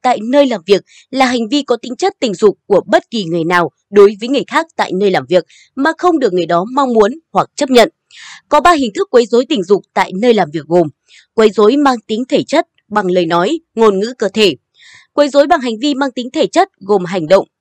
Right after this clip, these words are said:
cử chỉ, tiếp xúc, tác động vào cơ thể mang tính tình dục hoặc gợi ý tình dục như cố tình động chạm không mong muốn, sờ mó, vuốt ve, cấu véo, ôm ấp hay hôn, tấn công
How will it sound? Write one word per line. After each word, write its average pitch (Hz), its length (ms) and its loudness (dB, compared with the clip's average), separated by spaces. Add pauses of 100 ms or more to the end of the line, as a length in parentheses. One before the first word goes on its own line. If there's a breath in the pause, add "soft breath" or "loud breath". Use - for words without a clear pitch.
(160)
cử 220 180 2
chỉ, 196 300 -4 (220)
tiếp 349 120 0
xúc, 392 280 0 (300 soft breath)
tác 349 140 -2
động 247 240 0
vào 214 120 -2
cơ 277 200 0
thể 226 220 2
mang 208 200 -8
tính 214 260 -4
tình 202 140 -4
dục 180 220 0 (240)
hoặc 196 260 -6
gợi 180 120 -4
ý 190 200 -6
tình 226 140 -4
dục 190 220 -2 (360 soft breath)
như 330 160 2
cố 302 220 0
tình 320 180 -4
động 202 200 -4
chạm 208 220 -4 (100)
không 220 200 -2
mong 190 180 -2
muốn, 185 280 4 (380)
sờ 190 140 2
mó, 165 340 0 (220)
vuốt 330 80 0 (100)
ve, 220 240 4 (260)
cấu 262 260 4
véo, 240 280 0 (100)
ôm 220 200 4
ấp 349 180 2 (220)
hay 214 180 -2
hôn, 214 280 2 (400 loud breath)
tấn 302 180 0
công 359 160 0